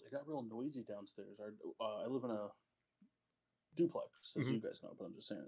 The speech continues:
Speaker 1: Um, and so the downstairs neighbors, uh, we don't have any right now.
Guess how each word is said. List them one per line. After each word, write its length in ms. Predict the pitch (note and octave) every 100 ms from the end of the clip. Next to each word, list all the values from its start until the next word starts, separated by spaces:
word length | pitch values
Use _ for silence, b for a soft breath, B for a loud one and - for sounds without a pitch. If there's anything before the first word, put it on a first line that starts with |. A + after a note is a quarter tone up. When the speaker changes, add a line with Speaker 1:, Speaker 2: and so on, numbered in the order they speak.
| -
Speaker 1:
Um, 220 | A2 G#2+ - _ _ _ _ _ _ _ _ _ _ _
and 140 | A2+ G#2
so 80 |
the 80 | G#2+
downstairs 540 | G#2+ A#2 A#2+ A2+ A#2+ G#2+
neighbors, 720 | A#2 B2 A2 G#2 G2 - - - _ _ _ _ _ _ _ _ _ _ _ _ _ B2+
uh, 180 | G#2+ G#2
we 60 | A2+
don't 180 | G#2+
have 240 | - C3 B2
any 140 | G#2+
right 180 | G2+ G2
now. 300 | G2+ G2+ G#2